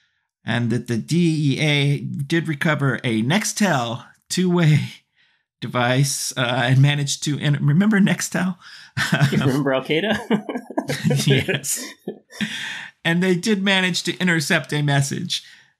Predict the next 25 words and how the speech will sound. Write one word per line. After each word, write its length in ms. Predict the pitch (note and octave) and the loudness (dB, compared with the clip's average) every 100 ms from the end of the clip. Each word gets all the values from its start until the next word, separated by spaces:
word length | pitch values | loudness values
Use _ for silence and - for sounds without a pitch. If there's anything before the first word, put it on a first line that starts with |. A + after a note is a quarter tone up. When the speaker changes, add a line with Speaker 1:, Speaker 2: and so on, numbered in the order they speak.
| _ - | _ -6
Speaker 1:
J 180 | D#3+ E3+ | -2 0
J 240 | F3+ F3 | 2 0
starts 340 | D3 E3+ D#3+ C#3+ | 0 0 0 0
to 100 | D3+ | -2
pass 320 | D#3+ D3 C#3 | 2 2 2
it 80 | C#3+ | 2
out, 280 | D#3 C3+ - | 2 2 0
but 140 | C#3+ | 0
it's 180 | C3+ - | 0 0
not 240 | D#3 D#3 | 0 2
a 120 | D3+ C#3 | 2 0
direct 500 | C#3+ C#3 E3+ - - | 2 2 2 -2 -2
transcript. 640 | C#3 C3 - C3+ C#3 - | 0 0 -2 -4 -4 -4
It's 160 | C#3 | -4
written 240 | C3+ C3 C3 | 0 0 0
in 160 | A#2+ | -2
Arabic, 540 | C3+ E3 C#3 A#2 C#3 - _ _ _ _ _ _ _ | -2 0 0 -2 -4 -6 _ _ _ _ _ _ _
which 380 | - C#3+ - E3 | -4 0 0 0
Prentice, 500 | G3+ G3 F#3 - - - _ - | 0 2 0 -2 -6 -20 _ 0
Prentice 340 | G3+ F#3 D#3 | 0 2 -2
grabs 460 | - D#3+ D3+ C#3+ C#3+ | 0 0 0 0 2
immediately 800 | C#3 E3+ G3+ D3+ A#2 B2+ B2+ B2 | 4 6 4 2 -2 -2 -2 -2
and 80 | |
starts 400 | C3 - C#3 C3+ | -4 0 0 -2
translating. 880 | - D#3 D#3+ C3+ B2 A2 G#2+ A2+ | -2 0 0 -2 -2 -2 -2 -4